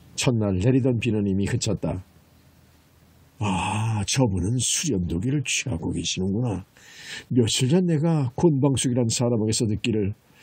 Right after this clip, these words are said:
이곳 운악산에 수도하는 선인이 있다더니 저분이 아닐까?" 박문수는 그분의 행동을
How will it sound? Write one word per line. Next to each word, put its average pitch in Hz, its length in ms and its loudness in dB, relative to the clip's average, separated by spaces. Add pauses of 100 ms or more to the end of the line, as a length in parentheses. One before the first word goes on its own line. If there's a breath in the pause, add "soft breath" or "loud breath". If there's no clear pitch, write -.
(140 loud breath)
이곳 131 300 4 (140)
운악산에 101 640 0
수도하는 147 560 0
선인이 101 600 0
있다더니 135 540 -2 (460 loud breath)
저분이 92 480 -2
아닐까?" 165 500 0 (1500 soft breath)
박문수는 113 600 2
그분의 143 340 2
행동을 117 540 0